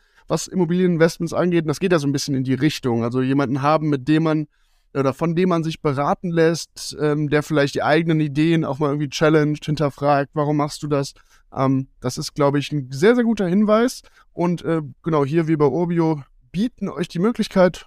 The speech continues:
auch ich verlinke jetzt hier auch nochmal in den Shownotes einen Link zu einem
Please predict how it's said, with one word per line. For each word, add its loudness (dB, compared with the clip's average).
auch -4
ich -10
verlinke -2
jetzt 0
hier -2
auch 4
nochmal 0
in -2
den -2
Shownotes -4
einen 0
Link 0
zu -2
einem -2